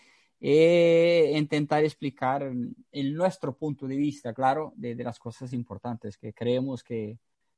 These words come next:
que habíamos trabajado en todos estos años, ¿no?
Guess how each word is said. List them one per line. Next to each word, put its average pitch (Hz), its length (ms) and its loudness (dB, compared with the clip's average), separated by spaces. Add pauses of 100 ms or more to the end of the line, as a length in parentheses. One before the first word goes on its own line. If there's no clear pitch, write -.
(540)
que 120 120 -8
habíamos 135 440 -2
trabajado 127 400 0
en 117 80 -8
todos 117 220 -6
estos 113 260 -10
años, 117 340 -6
¿no? 123 240 -12